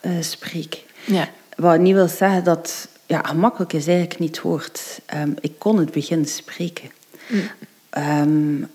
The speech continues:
Speaker 1: en ik merk, ik wist voor mezelf dat dat grote stap zijn.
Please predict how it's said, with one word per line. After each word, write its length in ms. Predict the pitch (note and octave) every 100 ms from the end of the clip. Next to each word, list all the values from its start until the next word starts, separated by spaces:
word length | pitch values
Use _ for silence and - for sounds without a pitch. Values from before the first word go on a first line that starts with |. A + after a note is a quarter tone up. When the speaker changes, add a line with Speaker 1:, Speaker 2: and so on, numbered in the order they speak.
| -
Speaker 1:
en 580 | D#3 D#3 D3+ D#3 C#3+ -
ik 220 | D#3+ -
merk, 200 | E3 E3+ - -
ik 160 | -
wist 220 | F3 E3+
voor 120 | - D3+
mezelf 500 | D3 C#3+ F3+ F#3 E3+
dat 200 | D#3 D#3
dat 140 | C3+
grote 360 | - - D#3+ -
stap 340 | - F2+ -
zijn. 380 | - - -